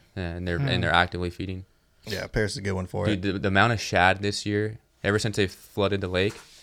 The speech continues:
Speaker 1: it's given, like, the bait fish and everything just more time to,
Speaker 2: Yeah.
Speaker 1: you know, more shelter, more time to just populate.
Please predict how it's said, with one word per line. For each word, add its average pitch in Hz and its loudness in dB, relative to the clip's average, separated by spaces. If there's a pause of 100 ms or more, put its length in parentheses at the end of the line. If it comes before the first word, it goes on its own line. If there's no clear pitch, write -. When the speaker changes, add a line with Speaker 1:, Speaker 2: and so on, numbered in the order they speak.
(260)
Speaker 1:
it's 92 -4
given, 92 0
like, 85 -6
the 85 -8
bait 87 0
fish 87 -6
and 87 -6
everything 90 -6
just 87 -12
more 90 -8
time 87 -6
to, 85 -8
Speaker 2:
Yeah. 147 0 (320)
Speaker 1:
you 101 -4
know, 87 -2
more 90 -4
shelter, 98 -4
more 92 -8
time 87 -4
to 82 -8
just - -16
populate. 98 -2